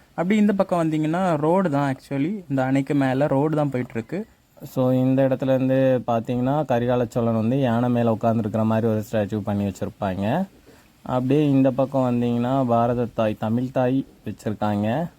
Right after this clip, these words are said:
Speaker 1: இது பின்ன பாத்தீங்கன்னா, ஓட்டுறது வந்து காவிரி ஆறு இந்த பக்கம்.
Speaker 2: இந்த பக்கம் காவேரி ரிவர் ஓடுது, அதுக்கு மேல தான் வந்து கல்லணை கட்டியிருக்காங்க. கல்லணை கட்டினது வந்து கரிகால சோழன், உங்களுக்கு நல்லாவே தெரிஞ்சிருக்கும்.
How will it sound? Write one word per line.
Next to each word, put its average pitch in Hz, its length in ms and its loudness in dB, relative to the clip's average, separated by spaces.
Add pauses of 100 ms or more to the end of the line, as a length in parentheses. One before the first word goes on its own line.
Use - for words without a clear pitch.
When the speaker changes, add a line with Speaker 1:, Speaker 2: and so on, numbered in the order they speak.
(120)
Speaker 1:
இது 147 200 -4
பின்ன 175 180 0
பாத்தீங்கன்னா, 175 440 0
ஓட்டுறது 160 360 2
வந்து 151 240 0
காவிரி 139 440 2
ஆறு 120 220 0
இந்த 120 140 0
பக்கம். 208 400 -4 (1300)
Speaker 2:
இந்த 127 180 2
பக்கம் 135 340 -2
காவேரி 123 460 2
ரிவர் 117 320 0
ஓடுது, 110 320 0
அதுக்கு 117 320 0
மேல 113 320 2
தான் 117 200 2
வந்து 113 280 2
கல்லணை 110 320 2
கட்டியிருக்காங்க. 104 600 -2
கல்லணை 135 400 2
கட்டினது 120 300 0
வந்து 117 300 0
கரிகால 120 400 0
சோழன், 113 360 -2
உங்களுக்கு 110 300 0
நல்லாவே 110 280 0
தெரிஞ்சிருக்கும். 104 640 0